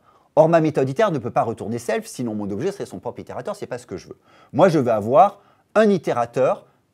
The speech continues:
différent à chaque fois que j'itère sur mon objet. Alors, comment je peux faire ça avec une fonction génératrice ? Comment je vais faire une fonction génératrice ? C'est très simple, ma méthode itère va être une fonction génératrice. Regardons cela. Je vais écrire dans ma méthode itère for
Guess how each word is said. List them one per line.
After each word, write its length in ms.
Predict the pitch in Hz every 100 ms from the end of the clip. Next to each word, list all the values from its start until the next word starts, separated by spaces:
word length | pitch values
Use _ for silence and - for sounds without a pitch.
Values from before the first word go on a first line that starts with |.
| _ -
différent 460 | 104 180 - - 190
à 40 |
chaque 220 | - 156
fois 160 | - 190
que 140 | 160
j'itère 380 | 117 123 165 180
sur 140 | -
mon 140 | 120 120
objet. 240 | 85 - _ _ _ _ _ _ _ _ -
Alors, 120 | -
comment 200 | 202 208
je 80 | -
peux 80 |
faire 160 | 180 160
ça 100 | -
avec 160 | 165 131
une 80 |
fonction 280 | 120 127 143
génératrice ? 600 | 120 107 90 - - _ _ _ _ _ _
Comment 240 | - 135 139
je 80 |
vais 60 | 120
faire 100 | 104
une 60 | 104
fonction 280 | 104 -
génératrice ? 600 | 92 95 113 135 220 226 _ _ _
C'est 140 | - 120
très 140 | -
simple, 320 | - 220 240 _ _ _
ma 160 | 92 92
méthode 300 | 120 - 104
itère 340 | 98 139 190 - _ _
va 360 | 98 104 180 - _
être 240 | 110 147 -
une 80 | 113
fonction 260 | 92 85 104
génératrice. 560 | 92 82 - _ _ _
Regardons 380 | - 131 127 104
cela. 260 | 101 67 - _ _ _ _ _ _
Je 120 | - 143
vais 140 | 175
écrire 320 | 185 139 95
dans 100 | 113
ma 140 | 190 156
méthode 260 | 113 107
itère 380 | 78 - 101 -
for 460 | - - 139 117